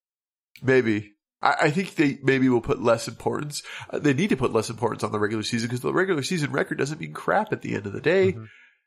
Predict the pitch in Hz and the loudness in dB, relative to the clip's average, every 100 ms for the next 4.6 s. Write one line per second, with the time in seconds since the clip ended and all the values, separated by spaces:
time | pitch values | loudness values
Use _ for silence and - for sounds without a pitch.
0 | _ _ 135 202 185 160 147 156 147 151 | _ _ 0 2 4 2 0 -2 -2 0
1 | 143 123 147 190 170 185 - 220 226 226 | 2 2 2 0 -2 -4 -2 -2 -2 -2
2 | 240 240 202 131 113 107 101 104 _ _ | 2 2 4 2 2 0 -4 -8 _ _
3 | _ _ _ _ _ - 113 113 _ _ | _ _ _ _ _ -2 -2 -2 _ _
4 | _ _ - 98 123 | _ _ -6 -4 -2